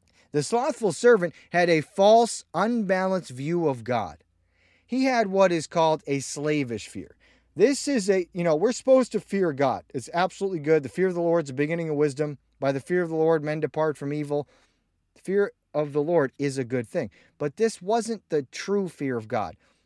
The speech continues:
It's a slavish fear. Uh, you know, the true fear of God is a reverential fear that's mingled with respect.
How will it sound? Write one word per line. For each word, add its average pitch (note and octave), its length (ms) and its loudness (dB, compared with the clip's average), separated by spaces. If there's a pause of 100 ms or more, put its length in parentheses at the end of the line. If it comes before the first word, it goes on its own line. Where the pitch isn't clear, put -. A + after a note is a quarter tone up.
(260)
It's D3 180 -4
a C#3+ 80 0
slavish D3 580 -4
fear. - 260 -12 (440)
Uh, C3 240 -4 (300)
you D3 80 -8
know, D3 260 -4
the C3+ 140 -4
true D#4+ 340 -4
fear G3 300 -2
of D#3+ 100 -6
God D#3+ 240 2
is B2 100 -6
a A2+ 60 -2
reverential E3+ 800 -2
fear D#3 460 -4 (140)
that's B2+ 260 -6
mingled D3 460 -4
with A#2 300 -8
respect. - 720 -10